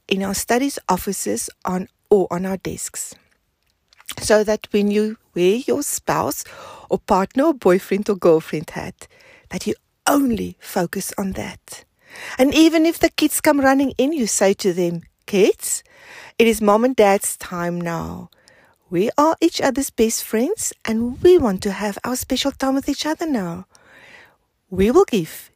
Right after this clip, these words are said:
you your time again when it's time for us to wear our parenting hat." You know what's a great idea as well?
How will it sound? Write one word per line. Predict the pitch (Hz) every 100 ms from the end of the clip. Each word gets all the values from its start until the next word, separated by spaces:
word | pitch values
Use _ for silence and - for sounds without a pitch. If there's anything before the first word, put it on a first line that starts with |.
| _ -
you | 175
your | 170 147 190 208 233 -
time | 214 190 180
again | - 165 170 175 175 _ _ _
when | - 160
it's | 180 -
time | - 247 302 370
for | 403 403 -
us | 240 247 -
to | - 240
wear | 202 202 -
our | 233 - _
parenting | - 190 170 170 170 165
hat." | - - - - _ _ _ _ _ _ _ _ _ - _ _ _ _ _ _ _ _ _ _ _ _ _ _ _
You | -
know | 415 381
what's | -
a | 185
great | 196 170 170
idea | 170 170 165
as | 165 -
well? | - 175 175